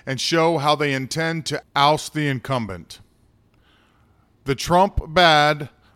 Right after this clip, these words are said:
Biden good contrast displays an obvious plan to make the election a referendum not just on Trump's record, but also his character. Is that all they got?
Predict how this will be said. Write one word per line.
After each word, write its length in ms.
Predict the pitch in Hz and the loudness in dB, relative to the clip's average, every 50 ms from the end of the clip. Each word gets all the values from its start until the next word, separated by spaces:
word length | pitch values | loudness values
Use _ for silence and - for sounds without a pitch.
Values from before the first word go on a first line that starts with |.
| _ - | _ -4
Biden 520 | 113 135 139 147 160 180 180 190 190 175 | 0 4 4 6 4 4 2 0 -4 -2
good 580 | 147 165 160 151 135 127 127 131 135 127 - - | 0 2 4 4 4 4 2 2 -2 -4 -8 -8
contrast 680 | - 156 165 165 156 - - 143 131 131 131 123 - - | -4 0 0 0 0 0 0 0 2 2 0 -2 -6 -12
displays 580 | 120 113 - - 156 151 147 151 147 131 117 | -14 -14 -10 -6 -2 0 0 0 0 -2 -4
an 100 | 127 127 | -6 -6
obvious 500 | - 131 139 151 165 160 180 180 170 - | -2 2 2 2 4 2 0 0 -2 -2
plan 520 | - - - 151 151 139 127 123 123 123 - | -4 -8 -6 -4 -2 -2 -2 -2 -2 -4 -6
to 100 | - 135 | -6 -4
make 260 | 131 143 156 147 - | -2 0 0 -2 -2
the 120 | 165 160 | -2 -2
election 680 | 156 143 139 151 151 135 - - - 143 127 120 123 123 - - - - - _ | 0 2 2 2 2 2 0 -2 -6 -4 -4 -4 -6 -8 -10 -14 -20 -20 -14 _
a 320 | - 135 135 131 131 135 120 | -2 0 2 2 2 2 0
referendum 840 | 113 123 147 160 156 - 175 170 160 151 147 135 131 127 131 131 - - - _ | 0 0 0 0 0 0 0 0 0 0 0 0 0 0 0 -2 -6 -10 -16 _
not 300 | - 135 143 156 165 151 | -2 2 2 2 2 2
just 300 | 131 135 165 165 - - | 0 0 0 0 0 0
on 240 | 160 151 147 143 135 | 0 0 0 0 -2
Trump's 360 | - - 175 180 185 151 - | -4 -2 -2 -2 -2 -2 -4
record, 520 | - 165 180 180 175 - 185 185 185 175 - - | -2 0 0 0 2 0 0 0 0 0 -2 -6
but 200 | 127 120 143 143 | -6 -2 -2 0
also 600 | - 143 151 160 165 143 - - 160 160 160 156 | 2 2 2 2 2 0 -2 -2 0 0 0 0
his 180 | 127 139 139 120 | -2 -4 -6 -6
character. 560 | - - 131 110 98 90 80 - - 80 73 - _ _ _ _ _ _ _ _ _ _ _ _ _ _ _ _ _ _ _ _ _ _ _ | -6 -6 -4 -4 -4 -6 -10 -12 -16 -16 -16 -18 _ _ _ _ _ _ _ _ _ _ _ _ _ _ _ _ _ _ _ _ _ _ _
Is 160 | 123 120 107 | -10 -10 -6
that 240 | 104 131 143 160 160 | -4 -2 0 0 2
all 240 | 147 143 147 151 156 | 2 2 2 0 0
they 160 | 139 131 117 | -2 -2 -4
got? 320 | 107 107 113 131 143 139 | -4 -2 -2 -2 -4 -4